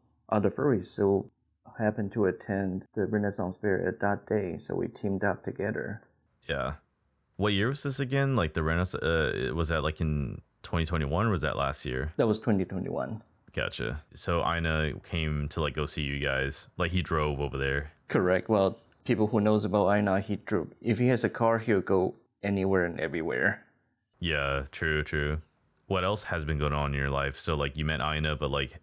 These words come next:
Speaker 2: like, what about, like, conventions, or, like, what else, what else have you been doing?
Speaker 1: Somewhere between summer in twenty twenty-one, um, right before I went to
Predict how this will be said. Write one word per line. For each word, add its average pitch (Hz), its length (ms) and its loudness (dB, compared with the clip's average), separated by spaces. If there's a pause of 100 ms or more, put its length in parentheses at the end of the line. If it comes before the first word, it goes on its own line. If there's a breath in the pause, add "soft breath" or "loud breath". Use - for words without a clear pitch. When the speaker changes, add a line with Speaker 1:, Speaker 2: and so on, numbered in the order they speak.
(120)
Speaker 2:
like, 73 240 -2
what 76 160 -2
about, 73 180 -2
like, 71 120 -4
conventions, 85 760 0
or, 69 120 2
like, 67 180 -2
what 80 120 0
else, 78 180 -4 (100)
what 73 160 -2
else 71 140 -2
have 73 100 -2
you 69 60 -6
been 69 140 -4
doing? 78 320 0 (320 soft breath)
Speaker 1:
Somewhere - 300 0
between 196 280 -2
summer 101 460 0
in 95 160 -6
twenty 110 240 2 (260)
twenty-one, 120 760 2
um, 104 460 0 (220)
right 170 220 2
before 135 380 4
I 113 40 6
went 113 280 4 (100)
to 107 420 4